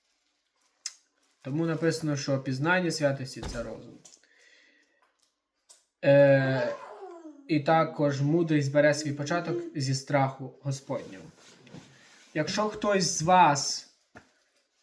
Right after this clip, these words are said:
думає, що він мудрий, но він не боїться Господа,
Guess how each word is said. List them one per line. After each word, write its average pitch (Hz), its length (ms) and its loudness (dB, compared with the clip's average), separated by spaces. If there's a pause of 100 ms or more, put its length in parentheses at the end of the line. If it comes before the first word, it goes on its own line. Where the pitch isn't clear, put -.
(260)
думає, 196 520 0
що - 220 -4
він 175 160 2
мудрий, 170 640 -2 (1300)
но 147 1080 0 (1000)
він 165 400 2
не 156 300 0
боїться 165 520 0
Господа, 147 640 -4